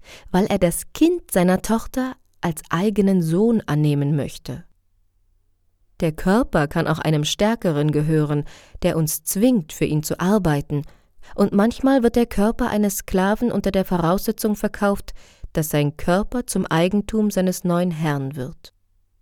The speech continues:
Am Ende des Lebens gehört der Körper dem Feuer,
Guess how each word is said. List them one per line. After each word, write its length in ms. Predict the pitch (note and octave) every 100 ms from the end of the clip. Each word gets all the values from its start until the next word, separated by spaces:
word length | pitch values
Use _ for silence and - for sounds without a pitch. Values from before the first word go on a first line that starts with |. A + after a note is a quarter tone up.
| _ _ _ _ _ _ _
Am 160 | D3 -
Ende 340 | D3+ D3+ D3+
des 220 | D3 -
Lebens 600 | D3 C#3+ C#3+ G3 - - _ _ _ _ _
gehört 400 | A3 F#3+ G#3+ -
der 100 | G#3+
Körper 440 | G#3 G3+ G3+ - G3+
dem 200 | G3+ G3+
Feuer, 460 | - D#3+ C3+ C3